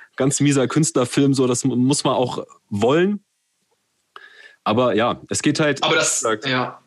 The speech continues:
Speaker 1: um den Sch-, Zwiespalt auch so, weißt du, der dahinter steht. Auf der einen
Speaker 2: Mhm.
Speaker 1: Seite ist es ja immer so,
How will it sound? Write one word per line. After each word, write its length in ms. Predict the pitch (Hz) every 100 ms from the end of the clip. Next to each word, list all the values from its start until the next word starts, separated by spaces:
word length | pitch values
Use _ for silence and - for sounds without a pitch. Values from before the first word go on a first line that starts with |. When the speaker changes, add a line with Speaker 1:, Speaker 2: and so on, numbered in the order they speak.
| _
Speaker 1:
um 140 | 123 127
den 120 | 135
Sch-, 340 | - - 127
Zwiespalt 640 | - - 190 - 131 107 110
auch 240 | 107 104
so, 280 | - 104 98
weißt 180 | 110 113
du, 80 | 123
der 140 | 120
dahinter 840 | 117 107 98 - _ 117 156 123
steht. 380 | 104 - 90 - - - -
Auf 100 | 87
der 120 | -
einen 180 | 131 165
Speaker 2:
Mhm. 80 | 151
Speaker 1:
Seite 560 | 147 151 156 151 - - -
ist 160 | 143 156
es 80 | 143
ja 80 |
immer 280 | - 180 170
so, 380 | 143 156 160